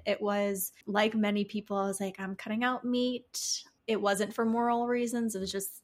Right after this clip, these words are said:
for health reasons. I was like, "Okay, meat bad. Okay, got it." <laughs> And I just went super plant-based, but not, I, I'm glad I never did the plant-based junk version. I never did the Beyond Burgers or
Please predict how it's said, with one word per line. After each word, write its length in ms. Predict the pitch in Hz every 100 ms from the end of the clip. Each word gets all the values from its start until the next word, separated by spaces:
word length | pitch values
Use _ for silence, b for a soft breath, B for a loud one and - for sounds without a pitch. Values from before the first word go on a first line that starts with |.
| -
for 140 | 208
health 260 | 190 247 254
reasons. 560 | 277 254 233 233 233 220
I 100 | 185
was 100 | 180
like, 160 | 190 -
"Okay, 280 | 269 254 220
meat 220 | 240 285 -
bad. 340 | 254 226 - -
Okay, 460 | 226 - 226 - - B B 302 -
got 200 | 233 220
it." 160 | 190 -
<laughs> 60 |
And 480 | - 247 302 247 240
I 480 | 233 226 214 214 202 - B B
just 320 | - 190 - - -
went 320 | 220 208 196 -
super 480 | - 262 254 254
plant-based, 1040 | 247 - 214 - - 208 202 190 196 - - -
but 160 | - -
not, 560 | 233 220 220 254 262 -
I, 140 | 214 -
I'm 160 | 220 208
glad 200 | 202 202
I 120 | 202
never 320 | 196 196 196
did 240 | 196 214
the 80 | 247
plant-based 960 | 240 - 226 220 - 220 214 - - - - 214
junk 460 | 214 220 214 208 - -
version. 540 | 190 190 185 - - 202
I 80 |
never 300 | - - -
did 240 | 190 202 226
the 80 | 269
Beyond 400 | 254 247 240 247
Burgers 720 | 247 233 240 240 226 226 233
or 380 | 226 214 208